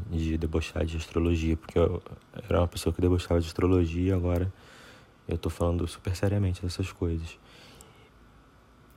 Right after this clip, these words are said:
E, sendo elemento ar, o naipe de espadas é ligado a,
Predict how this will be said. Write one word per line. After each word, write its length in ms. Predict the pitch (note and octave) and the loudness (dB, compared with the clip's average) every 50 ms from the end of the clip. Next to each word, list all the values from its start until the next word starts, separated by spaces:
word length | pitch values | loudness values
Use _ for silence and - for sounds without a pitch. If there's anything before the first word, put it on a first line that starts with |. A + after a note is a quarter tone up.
| - - - - - - - - - - - | -20 -20 -20 -20 -20 -20 -20 -20 -20 -16 -6
E, 640 | - A2+ A2+ A2+ A2 A2 A2+ A2 A2 G#2+ - - - - - - | -2 0 0 2 2 2 2 2 4 2 2 0 -2 -8 -10 -10
sendo 220 | - - G#2+ G#2 | -8 -4 -2 0
elemento 460 | A2 A2 G#2 G2+ G2 F#2+ - G2+ F#2+ | 2 4 4 4 2 2 2 2 2
ar, 480 | F#2 F#2 G2+ A2+ B2+ C#3 B2+ A2 F#2+ F#2+ | 2 2 0 0 0 0 0 0 0 0
o 100 | F#2 F#2 | 0 0
naipe 440 | F#2+ F#2+ F#2+ G2 G2 - - - F#2+ | 0 2 2 0 0 -2 -4 -6 -6
de 60 | F2+ | -6
espadas 420 | - - - F#2+ F#2+ F#2+ G2+ F#2 | -6 -4 -2 -2 0 0 0 0
é 40 | G2+ | 0
ligado 720 | G2+ G2+ F#2+ F#2 G2 F#2+ F#2+ G2 G2 G2+ G2+ G#2 G#2 G2+ G2+ - - | 0 0 0 2 2 2 2 2 2 0 0 0 0 0 -2 -6 -8
a, 540 | - G2 G2 G2+ G2 G2 G2+ G#2 G2 E2+ - | -8 -4 -4 -2 -2 -2 -2 -2 -4 -4 -6